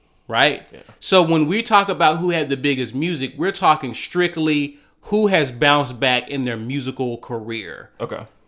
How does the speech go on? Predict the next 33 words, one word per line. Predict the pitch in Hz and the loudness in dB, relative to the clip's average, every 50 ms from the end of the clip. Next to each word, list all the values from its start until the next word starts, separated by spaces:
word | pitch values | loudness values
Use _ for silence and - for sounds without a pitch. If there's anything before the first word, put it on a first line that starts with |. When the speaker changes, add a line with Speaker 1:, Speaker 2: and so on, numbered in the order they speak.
| _ _ - | _ _ -2
Speaker 1:
And | 135 127 123 120 113 113 113 113 113 110 | 0 0 0 0 0 -2 -2 -4 -4 -4
to | - 143 | -4 -4
where | 131 127 147 143 139 131 127 120 | -2 0 0 2 4 2 2 2
they're | 127 139 139 135 | 2 2 2 2
now | 131 139 139 131 123 120 | 2 4 4 4 2 2
part | - - - 151 139 127 123 | -2 0 4 4 4 4 2
of | 117 | -2
the | 110 120 | -6 -8
conversation | - - 135 120 113 107 - - 113 110 - - 104 | -8 -6 -8 -6 -8 -8 -8 -8 -8 -8 -8 -12 -14
again. | 98 98 - 80 - - - _ - | -16 -16 -16 -20 -20 -20 -20 _ -18
Speaker 2:
Right. | - 98 87 - - | -16 -16 -16 -16 -16
Speaker 1:
Clearly, | - - 180 165 151 143 131 | -12 -8 -4 0 0 0 0
that's | 120 110 104 - | 0 -4 -6 -8
Meek | 104 95 95 - | -12 -14 -14 -16
Mill. | - - - - - - _ _ _ | -20 -20 -20 -20 -20 -20 _ _ _
Speaker 2:
Sure. | - - 110 - - _ | -14 -12 -12 -12 -12 _
Speaker 1:
Right? | 120 120 120 113 - - - - - _ _ | -4 -4 -4 -4 -6 -12 -20 -20 -20 _ _
So, | - 160 151 143 139 135 127 123 - - | 0 2 4 4 4 2 -2 -4 -10 -6
I, | - 165 - - | -6 -6 -6 -2
I | 139 151 180 | 0 2 2
just | 180 190 180 - | 2 0 -4 -4
felt | - 202 185 165 160 | -2 0 0 2 2
like, | 156 147 143 131 151 | 2 2 2 2 2
yes, | 180 147 110 104 - - | 2 2 2 0 -6 -8
he | - 175 165 | -6 -8 -8
did | 143 135 170 175 175 175 175 | 0 2 2 2 2 0 -2
put | 185 175 | -4 -4
himself | 165 147 151 - 160 151 139 127 | -4 -4 -4 -4 -2 -4 -4 -2
back | 120 131 123 - | -2 -6 -6 -4
in | 123 110 | -8 -10
the | - | -12
spotlight | - - 139 123 110 113 110 110 - | -8 -4 -4 -4 -2 -4 -6 -8 -10
temporarily. | - 131 117 104 107 107 120 131 143 147 151 151 156 156 151 147 - | -10 -14 -12 -12 -10 -8 -4 -2 0 0 0 0 -2 -2 -4 -6 -10